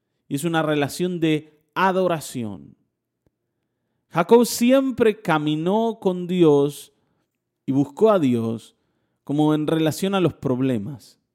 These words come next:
a las cosas que había que resolver, a los límites en la vida. Dios estaba allí para salvarle las papas a Jacob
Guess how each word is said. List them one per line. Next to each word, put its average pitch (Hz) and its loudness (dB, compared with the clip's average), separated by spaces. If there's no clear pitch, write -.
a - -10
las 117 -6
cosas 160 -2
que - -4
había 143 2
que 143 -4
resolver, 127 0
a 117 -6
los 120 0
límites 143 -2
en 117 -6
la 117 -4
vida. 123 -2
Dios 143 2
estaba 143 0
allí 147 0
para 147 0
salvarle 175 2
las 143 0
papas 151 2
a 110 -6
Jacob 107 -10